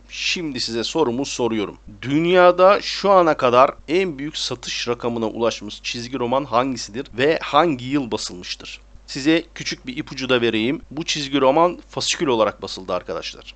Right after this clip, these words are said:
Dediğim gibi doğru cevabı verenlerden bir kişi X-Men fasiküllerini kazanacak. Bir kişi de Action Comics cildi kazanacak. Yalnız şunu önemli belirtiyorum. Arkadaşlar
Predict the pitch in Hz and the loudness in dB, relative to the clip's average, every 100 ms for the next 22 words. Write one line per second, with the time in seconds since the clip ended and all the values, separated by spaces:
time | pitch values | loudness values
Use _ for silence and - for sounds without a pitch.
0 | - - - - 131 156 170 143 107 95 | -20 -20 -20 -6 -2 2 2 2 -2 -4
1 | 82 104 117 135 131 127 117 110 107 107 | -6 -2 0 0 2 6 6 6 4 6
2 | 107 104 101 98 95 95 156 165 - 143 | 6 4 2 2 -2 -2 -4 -4 -8 -6
3 | 147 156 160 - - - 175 - 139 113 | -4 -4 -4 -12 -20 -12 -8 0 2 0
4 | 120 - 139 143 160 180 175 175 180 170 | -2 -8 -6 -4 -4 -2 2 4 2 2
5 | 190 190 - - - - 139 175 160 151 | 0 -2 -20 -20 -20 -10 -6 -6 -4 -4
6 | 135 151 185 180 - - - - - 180 | 4 8 8 6 -4 -20 -20 -20 -2 -2
7 | 175 - 160 147 156 156 - 117 107 110 | 0 0 0 0 0 -2 -6 -6 -8 -6
8 | 104 95 90 76 - - - - - 123 | -6 -6 -8 -12 -16 -20 -20 -20 -14 4
9 | 143 180 175 185 - - - 170 170 160 | 8 8 6 2 -2 -6 -2 2 4 4
10 | 170 - 139 165 147 127 131 143 110 120 | 2 2 2 4 4 2 0 0 0 0
11 | 120 113 131 104 85 - - 117 113 135 | -2 -2 -2 -2 -6 -8 -2 0 2 0
12 | 123 - 98 | 0 -2 -6